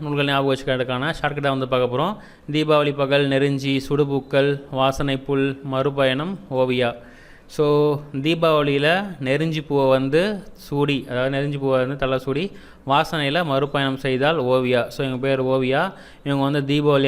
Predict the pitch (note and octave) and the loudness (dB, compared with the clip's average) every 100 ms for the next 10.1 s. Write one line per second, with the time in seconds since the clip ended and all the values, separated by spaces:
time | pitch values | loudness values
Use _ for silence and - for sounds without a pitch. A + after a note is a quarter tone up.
0 | C3 C3 C#3 C3 B2+ E3 G3 C#3 C3+ D3 | 2 0 0 0 2 0 0 -2 -2 0
1 | C#3 C#3+ A#2+ - - B2+ C3 B2+ B2+ C3+ | -4 -4 -4 -4 -6 -2 0 0 -2 -4
2 | C3 C3 B2+ B2 B2+ C3+ F#3+ - - - | -4 -6 -8 -6 -6 -4 -4 -8 -20 -14
3 | - C3+ D3+ C#3+ C3+ D3 D3 C#3+ C#3+ F3+ | -2 0 0 -2 2 0 0 -2 0 0
4 | G#3+ - B2+ C#3 D3+ C#3 C3+ D#3 B2+ B2 | -4 -6 0 0 0 -2 -2 -2 -2 -2
5 | B2+ C3 C3+ C3 A#2+ B2 B2 A#2 B2 A2+ | -2 -4 -4 -6 -4 -2 -2 -4 -4 -6
6 | A2+ A#2 - - D#3+ D#3 D#3 D3+ D3+ C#3+ | -6 -6 -8 -6 0 2 2 -2 -2 -4
7 | C3+ C3+ C3+ C3 C3+ D#3 D#3+ C#3 D3 D3 | -4 -4 -4 -4 -4 -4 -4 -2 0 0
8 | C#3+ C3+ C3+ C#3+ C3+ C3+ C3+ C3+ C3+ B2+ | 0 0 -2 -2 -2 0 0 0 -2 0
9 | C3+ B2+ B2+ B2 B2+ B2 B2 B2+ B2+ E3+ | 0 0 -2 -4 -4 -2 -4 -4 -2 -2